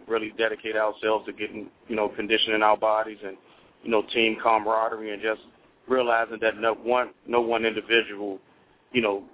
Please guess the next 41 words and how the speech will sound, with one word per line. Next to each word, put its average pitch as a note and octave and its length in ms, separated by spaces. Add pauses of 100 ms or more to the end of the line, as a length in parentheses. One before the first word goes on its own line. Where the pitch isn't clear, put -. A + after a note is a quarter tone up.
can A2 160
win G#2+ 100
a G2+ 40
basketball G#2 640
game. G2+ 240
It's G2+ 120
gonna G#2 240
take - 120
a - 140
team G#2 260
effort. A2 360
And, G2+ 140 (340)
and A#2 100
those C3 220
guys B2 380
were A2 80
g-, A2 320
very B2+ 240
good A#2 420
at, G#2+ 220 (380)
you A2+ 60
know, G#2 260 (160)
in A#2 120
believing A2+ 380
in F#2 100
that. F#2 180 (100)
And G2 80
I F#2+ 80
think - 320
they, G#2 340
they G#2 80
really G#2+ 300 (100)
showed G#2+ 300
by G#2 260 (180)
winning A2+ 260
the G#2+ 100
E A#2 100
Y A2 180
B A2 200
L G#2+ 160
League, G#2+ 240